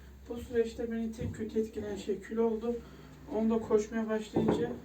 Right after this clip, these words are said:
eski sporcu olduğum için ip atlamaya da başlarsam kısa sürede halledeceğimi düşünüyorum. Şimdi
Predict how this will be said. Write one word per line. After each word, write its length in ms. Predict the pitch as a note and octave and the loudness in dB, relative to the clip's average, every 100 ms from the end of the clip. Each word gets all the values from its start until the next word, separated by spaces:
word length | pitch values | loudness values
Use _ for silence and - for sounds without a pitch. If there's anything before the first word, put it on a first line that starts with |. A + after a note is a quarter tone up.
| - | -8
eski 280 | G3+ G3 - | -6 -6 -8
sporcu 460 | - G3+ G#3 G3+ G#3+ | -10 -2 0 0 -4
olduğum 260 | G#3 A3+ | -6 -6
için 180 | G#3+ - F#3+ - - - - - - - | -6 -10 -14 -16 -18 -18 -16 -16 -14 -2
ip 100 | A#3 | 2
atlamaya 480 | G#3+ G#3+ G#3 G#3+ | 2 2 4 6
da 120 | G#3 G#3 | 6 6
başlarsam 560 | G#3 - G#3 - A#3+ - - - - - | 4 4 4 2 -4 -6 -12 -16 -18 -14
kısa 220 | - B3 | -4 0
sürede 500 | A#3 - F#3 F3+ A#3+ - - - - - | 0 0 0 6 4 4 -12 -20 -20 -2
halledeceğimi 680 | G3+ G3+ G#3 G#3 G#3 G#3+ G#3+ | 4 6 6 4 2 0 -2
düşünüyorum. 460 | F#3 - F3+ A#3 A#3 - - - - - - - - - - - - - - - - - - - - - - - - - - - - | -4 -6 -4 -4 -8 -12 -16 -16 -18 -20 -20 -20 -20 -20 -20 -20 -20 -18 -18 -16 -12 -12 -12 -12 -14 -16 -16 -16 -18 -18 -18 -16 -12
Şimdi 480 | - A#3 A#3 C4 C4+ | -10 -6 -4 -2 -2